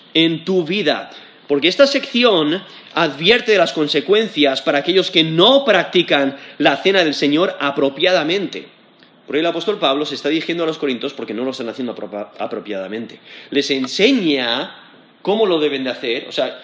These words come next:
y es de acuerdo a la primera enseñanza. Y todo es con el propósito de recordar, ¿no? Los elementos, el, el pan, ni el, ni el zumo de la uva se convierten en el cuerpo de Cristo,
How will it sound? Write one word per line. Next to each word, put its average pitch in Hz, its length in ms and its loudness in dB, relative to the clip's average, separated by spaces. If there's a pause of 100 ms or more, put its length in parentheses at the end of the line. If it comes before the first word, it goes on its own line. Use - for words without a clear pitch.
(220)
y 151 180 2
es 185 120 -2
de 170 80 0
acuerdo 160 420 0
a 139 100 -4
la 120 120 -6
primera 175 320 2
enseñanza. 214 760 0 (1400)
Y 160 160 2
todo 196 380 2
es 208 420 -2
con 165 140 2
el 156 100 0
propósito 165 460 0
de 165 160 4
recordar, 147 1000 0 (720)
¿no? 170 140 -2
Los 143 280 -2
elementos, 208 1080 -2 (560)
el, 135 400 0
el 135 240 -4
pan, 214 560 -2 (340)
ni 139 140 -2
el, 131 380 -4
ni 139 80 -2
el 127 100 -6
zumo 170 260 -4
de 170 80 0
la 143 140 0
uva 175 300 0
se 180 180 -4
convierten 196 920 0
en 180 140 -2
el 170 180 0
cuerpo 180 400 0
de 156 140 0
Cristo, 226 640 0